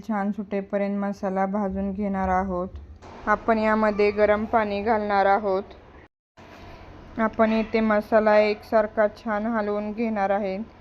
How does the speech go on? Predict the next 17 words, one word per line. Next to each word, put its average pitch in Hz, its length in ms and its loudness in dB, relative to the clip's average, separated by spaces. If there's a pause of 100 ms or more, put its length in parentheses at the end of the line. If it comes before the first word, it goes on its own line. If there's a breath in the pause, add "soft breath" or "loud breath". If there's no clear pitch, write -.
(340 loud breath)
ज्यामध्ये 220 500 0
ज्या 220 180 2
गाठी 220 400 0
झाले 220 280 -4
आहेत 202 160 -2 (120)
ते 220 80 -2
फोडून 214 480 -4
घेणार 214 340 -2
आहोत. 196 400 2 (1500)
यामधल्या 202 580 2
आपण 208 300 -2
सर्व 202 360 0
गाठी 202 420 0
वगैरे 202 440 0
फोडून 202 500 -2
घेतल्या 208 440 -2
आहेत. 190 240 -2